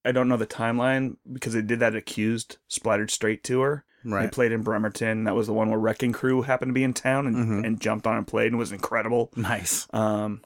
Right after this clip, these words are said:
Speaker 1: were you at that one?
Speaker 2: No.
Speaker 1: No? Oh, shoot.
Speaker 2: No. I
Speaker 1: So
Speaker 2: saw
Speaker 1: I don't
Speaker 2: Brotherhood
Speaker 1: know.
Speaker 2: one time and you were there.
Speaker 1: In Lenny's basement.
Speaker 2: Mm-hmm.
Speaker 1: Wow. You only saw Brotherhood one time?
Speaker 2: Yeah.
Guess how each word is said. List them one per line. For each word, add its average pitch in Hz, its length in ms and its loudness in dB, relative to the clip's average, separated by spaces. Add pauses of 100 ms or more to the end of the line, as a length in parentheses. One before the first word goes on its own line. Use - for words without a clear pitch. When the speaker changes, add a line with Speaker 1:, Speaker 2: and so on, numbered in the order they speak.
Speaker 1:
were 113 100 -2
you 110 60 2
at 92 80 0
that 92 100 -2
one? 120 160 -4 (680)
Speaker 2:
No. 127 300 2 (180)
Speaker 1:
No? 123 260 0
Oh, 113 160 -6
shoot. - 260 -8 (160)
Speaker 2:
No. 110 160 -6
I 120 60 4
Speaker 1:
So 160 140 6
Speaker 2:
saw 165 60 8
Speaker 1:
I - 20 4
don't 165 240 8
Speaker 2:
Brotherhood 170 180 4
Speaker 1:
know. 165 80 4
Speaker 2:
one 147 220 4
time 143 260 0
and 120 100 2
you 113 80 2
were 107 120 4
there. 87 180 0 (320)
Speaker 1:
In 120 160 0
Lenny's 107 240 -6
basement. 107 460 -4
Speaker 2:
Mm-hmm. - 760 -18
Speaker 1:
Wow. 117 180 -6 (300)
You 123 120 -2
only 147 100 -4
saw - 120 -4
Brotherhood 120 320 -2
one 113 140 -6
time? - 300 -12
Speaker 2:
Yeah. 95 260 -4